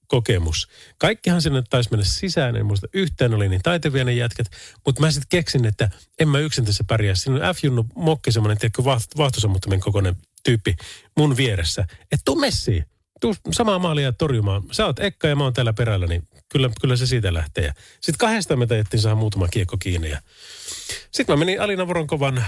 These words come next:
haastatteluun siinä toisella erätauolla ja siinä paljastettiin, että no,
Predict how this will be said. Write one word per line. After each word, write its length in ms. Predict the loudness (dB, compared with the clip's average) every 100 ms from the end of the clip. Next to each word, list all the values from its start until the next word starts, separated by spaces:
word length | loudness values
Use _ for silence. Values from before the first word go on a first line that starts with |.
| -6
haastatteluun 840 | -2 0 0 -2 0 2 0 -2 -6
siinä 300 | -2 2 2
toisella 320 | 2 0 0 0
erätauolla 640 | 0 0 0 0 0 -2 -6 -2
ja 80 | 0
siinä 220 | 2 2 2
paljastettiin, 680 | 2 2 0 -4 0 0
että 180 | 0 0
no, 120 | -2